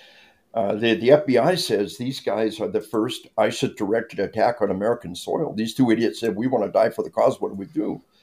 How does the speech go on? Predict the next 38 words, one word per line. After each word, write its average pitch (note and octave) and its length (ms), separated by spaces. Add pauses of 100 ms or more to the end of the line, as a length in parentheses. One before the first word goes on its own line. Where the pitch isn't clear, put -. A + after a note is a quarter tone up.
(420)
They C3+ 100
said, A2+ 200
"Go C3+ 140
to C#3+ 60
the A2 120
Draw A2+ 340
the G2+ 120
Prophet - 500 (680)
Art C3 240
Festival B2 580 (140)
outside - 280
of F#3+ 120
Dallas, G2+ 340
Texas, A#2 420
and - 140
kill C3 160
'em C#3 100
all." - 300 (580)
These C3+ 160
guys A2+ 200
rolled A#2+ 300
out B2+ 120
of A2+ 60
the G#2+ 100
vehicle. A2+ 540
They G2 80
had G2 280
body A#2 320
armor. B2+ 300
They F2+ 160
had F#2 220
rifles. A#2 600
They G2 120
had G2+ 160
the G#2 100
element G#2 320
of F2+ 60
surprise. C#3+ 720